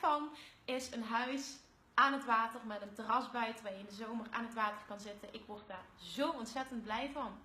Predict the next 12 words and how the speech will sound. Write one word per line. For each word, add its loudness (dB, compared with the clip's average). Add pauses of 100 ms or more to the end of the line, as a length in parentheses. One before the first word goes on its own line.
Dat 0
is -8
mijn -4
droom. -4 (340)
Het -8
universum 0 (140)
weet 0
dat -4
dit -8
mijn -6
droom -6
is. -16